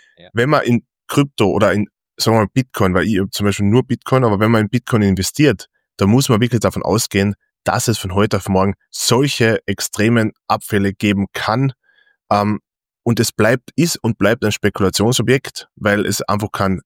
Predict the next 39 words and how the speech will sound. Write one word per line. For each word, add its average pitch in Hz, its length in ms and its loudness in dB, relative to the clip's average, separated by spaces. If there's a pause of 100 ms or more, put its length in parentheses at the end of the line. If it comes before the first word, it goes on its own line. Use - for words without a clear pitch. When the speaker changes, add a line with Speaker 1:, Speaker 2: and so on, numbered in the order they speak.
(120)
Speaker 2:
kein 92 240 -2 (220)
Wert 101 560 0
schafft - 500 -2
per 120 140 2
se, 135 340 2
wie 107 160 2
ein, 90 120 2 (160)
wie 98 160 0
ein 92 80 2
Unternehmen. 104 540 0 (540)
Äh, 101 200 0 (400)
und 104 180 -4
so 113 80 0
wie 117 40 4
du 120 80 4
gesagt 113 220 0
hast, 117 200 -2
Markus, 101 380 0 (1080)
natürlich, 123 580 0 (240)
wenn 113 240 2
man 113 140 2
will, 123 200 2
kann - 140 0
man's 101 180 2
mit 107 200 -2
reintun 110 340 2
in, 113 160 2
ins 104 200 -4
Depot, 107 460 2 (240)
aber 95 300 0
ich - 180 -4
würd's 101 180 0
auch - 180 0
keinem 92 260 0
Anfänger 92 360 -2
empfehlen, 87 280 -2
weil 85 80 2
es 90 100 -4
einfach 98 300 -2